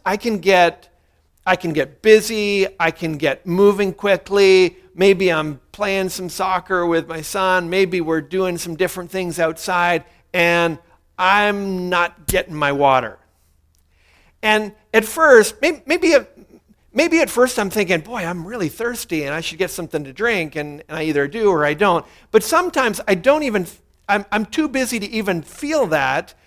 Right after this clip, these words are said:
What happens is I'll ignore my thirst for long enough that I'll get to a certain <laughs> point of the day,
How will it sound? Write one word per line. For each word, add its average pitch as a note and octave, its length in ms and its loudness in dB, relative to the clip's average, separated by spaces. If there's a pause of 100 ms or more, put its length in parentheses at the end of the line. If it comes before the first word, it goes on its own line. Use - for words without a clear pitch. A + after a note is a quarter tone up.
(240)
What C4+ 200 6
happens C#4+ 480 0
is G#3+ 140 0
I'll F3+ 180 4
ignore A#3+ 540 0
my G#3+ 240 0
thirst F3+ 500 0
for E3 180 -4
long A3 320 2
enough D#3 520 -2 (380)
that F#3 380 4 (200)
I'll F#3+ 140 6
get B3 400 0
to G#3+ 200 -2
a F#3+ 80 2
certain A#3 340 2
<laughs> - 120 -12
point F#3+ 200 -2
of E3+ 60 -2
the E3+ 80 -4
day, G3+ 320 2